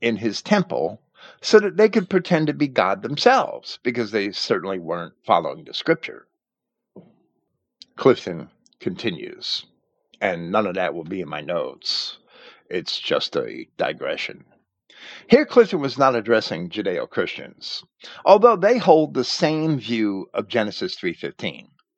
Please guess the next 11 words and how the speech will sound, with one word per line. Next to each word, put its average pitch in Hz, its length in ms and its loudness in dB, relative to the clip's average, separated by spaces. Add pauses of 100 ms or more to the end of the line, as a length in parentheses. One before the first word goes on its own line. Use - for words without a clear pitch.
(360)
Instead, 170 540 4
he 185 180 0
was 262 180 -2
addressing 127 640 2
men 113 320 2
such 104 320 0
as 113 240 -6
Ted - 280 2
Weiland, 85 600 -6 (400)
James 110 460 -2
Brueggemann, 110 640 -4